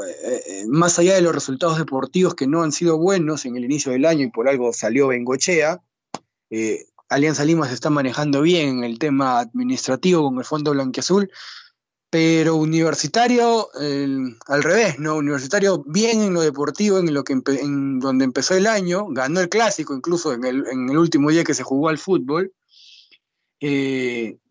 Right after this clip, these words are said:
pero, ¿cómo va a ser Universitario, no? Les digo, compañeros, ¿no? Eh,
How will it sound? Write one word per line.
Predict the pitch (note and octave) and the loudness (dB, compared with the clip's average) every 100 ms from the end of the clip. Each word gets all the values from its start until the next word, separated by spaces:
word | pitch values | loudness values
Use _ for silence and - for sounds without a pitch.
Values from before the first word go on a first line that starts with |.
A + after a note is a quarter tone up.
| _ | _
pero, | - D#3 D3 D3+ D3 D3 C#3+ C#3+ C#3+ C#3+ C#3 C3 C3 A#2 C3 | 2 4 6 6 6 6 4 2 2 0 0 -2 -6 -10 -6
¿cómo | - A3+ | 0 4
va | G#3+ | 4
a | |
ser | G#3+ A3+ | 2 2
Universitario, | F#3+ D#3+ C#3 D3 - G#3 E3 D#3 | 2 2 0 -2 2 2 2 2
no? | F#3 | 2
Les | G3 D#3 | 0 0
digo, | F#3 G#3 | 0 0
compañeros, | F3 C3+ C#3 F3+ A3+ C#3 C3+ | 0 -2 -2 0 0 0 -2
¿no? | D#3 F3 D#3+ | -2 -2 -2
Eh, | C3 B2+ | -2 -4